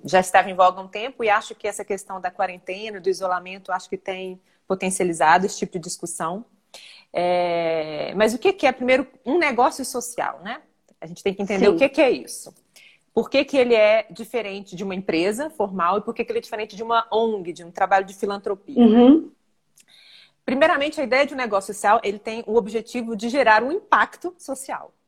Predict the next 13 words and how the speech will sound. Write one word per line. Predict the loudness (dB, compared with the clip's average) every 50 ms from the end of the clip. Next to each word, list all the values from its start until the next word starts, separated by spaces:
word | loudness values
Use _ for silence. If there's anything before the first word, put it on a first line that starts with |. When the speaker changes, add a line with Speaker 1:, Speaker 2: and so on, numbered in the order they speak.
| _ _ _
Speaker 1:
Essa | -12 -4 0 0 0 0 -2 -4
é | -6
a | -4
grande, | -6 -10 -10 -10 -10 -10 -10 -10 -8 -8 -10 -10 _ -18 _ _ _ -4
é, | 0 0 2 2
o | 0
grande | 0 0 -2 0 -2 -2
mote, | 0 2 0 0 0 -4 -8
né? | -6 -6 -4 -4
A, | -4 -4 -4 -6 -6 -8 -8 -10 -10 -10 -4 -2 0
a | 0
ideia | 2 4 4 4 4 4 2 2 0 0 0 -2 -6 -20 _ _ _ _
pa-, | 2 2 2